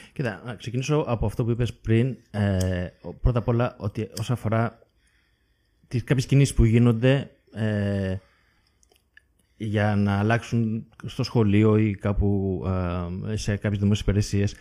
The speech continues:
αυτό έχει να κάνει πρώτα απ' όλα, νομίζω, με ένα ιδιαίτερο φαινόμενο που έχουμε στην Ελλάδα, ότι υπάρχει μια πολύ ισχυρή σχέση του κράτους με την Εκκλησία, μια, ή μάλλον μια πολύ, ε, μεγάλη αντίληψη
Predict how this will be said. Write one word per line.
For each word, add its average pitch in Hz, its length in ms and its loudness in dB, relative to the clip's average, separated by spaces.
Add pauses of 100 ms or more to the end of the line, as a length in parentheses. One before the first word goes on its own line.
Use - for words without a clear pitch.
(280)
αυτό 107 320 -2
έχει 160 180 0
να 143 80 -2
κάνει 143 240 -2
πρώτα 131 200 -2
απ' 127 80 -4
όλα, 131 160 -2
νομίζω, 123 360 0
με 127 80 4
ένα 139 420 0
ιδιαίτερο 110 480 2
φαινόμενο 95 280 2
που 90 80 0
έχουμε 92 180 0
στην 82 140 -2
Ελλάδα, 82 360 0
ότι 113 160 -2
υπάρχει 120 240 -6
μια 117 100 -2
πολύ 117 180 -2
ισχυρή 110 360 0
σχέση 113 380 0
του 104 60 -8
κράτους 113 280 0
με 104 140 0
την 101 80 -2
Εκκλησία, 92 800 -2
μια, 101 220 -2
ή 85 60 -8
μάλλον 92 340 -4 (100)
μια 98 140 -4
πολύ, 98 440 -2 (360)
ε, 90 280 -4 (640)
μεγάλη 98 760 -2 (240)
αντίληψη 101 640 0